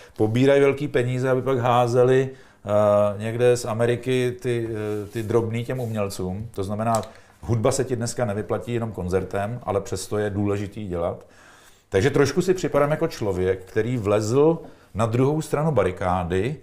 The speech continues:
a zeptal se tam: "Nemohli byste mi dát váš největší megafon, já bych rád něco řekl." A oni: "Ano, zde je ten megafon." A ty hlásáš skrz tu barikádu k těm svým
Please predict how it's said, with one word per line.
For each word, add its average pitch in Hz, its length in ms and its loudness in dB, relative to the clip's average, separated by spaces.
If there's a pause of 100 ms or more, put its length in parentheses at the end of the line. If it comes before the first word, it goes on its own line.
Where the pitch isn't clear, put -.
(240)
a 90 80 -2
zeptal 113 360 2
se 123 140 -4
tam: 120 260 -2
"Nemohli 131 280 -2
byste 135 260 -4
mi 135 180 -4
dát 120 300 2
váš 113 320 -2
největší 123 400 -2
megafon, 160 580 0
já 139 100 -2
bych 135 220 -4
rád 117 160 0
něco 113 280 -8
řekl." 104 300 -4
A 104 40 -2
oni: 101 220 -2 (200)
"Ano, 151 300 2
zde 135 260 2
je 139 100 6
ten 135 160 -2
megafon." 123 480 0
A 101 80 -4
ty 175 400 4 (240)
hlásáš 170 760 4
skrz - 280 -4
tu 190 140 0
barikádu 151 600 6
k 160 60 -8
těm 156 160 0
svým 135 580 2